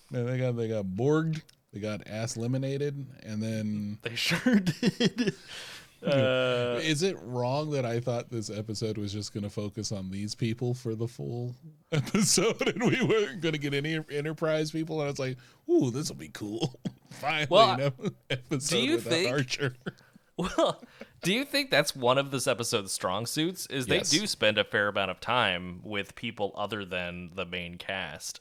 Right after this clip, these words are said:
Speaker 2: I think.
Speaker 1: Yeah,
Speaker 2: Um, in a
Speaker 1: it
Speaker 2: way that I think really works for this episode in a way, in a very positive fashion.
Speaker 1: Oh, yeah, no, I think this is one of its, I think this is why it's probably one of the better episodes. I, I, I mean, my note was,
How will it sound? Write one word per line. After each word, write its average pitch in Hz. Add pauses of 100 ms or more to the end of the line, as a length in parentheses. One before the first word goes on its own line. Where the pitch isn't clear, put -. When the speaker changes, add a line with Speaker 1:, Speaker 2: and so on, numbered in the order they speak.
Speaker 2:
I 92
think. 151 (580)
Speaker 1:
Yeah, 82
Speaker 2:
Um, 78
in 104
a 104
Speaker 1:
it 98
Speaker 2:
way 107
that 107
I 98
think -
really 110
works 113
for 143
this 131
episode 110
in 101
a 104
way, 104 (880)
in 110
a 107
very 117
positive 95
fashion. 85 (420)
Speaker 1:
Oh, 185
yeah, 180
no, 127
I 120
think 131
this 123
is 110
one 113
of 104
its, 92 (340)
I 110
think 120
this 120
is 113
why 110
it's 98
probably 101
one 98
of 98
the 95
better 95
episodes. 101
I, 98 (420)
I, 147
I 151 (100)
mean, 147
my 135
note 147
was, 117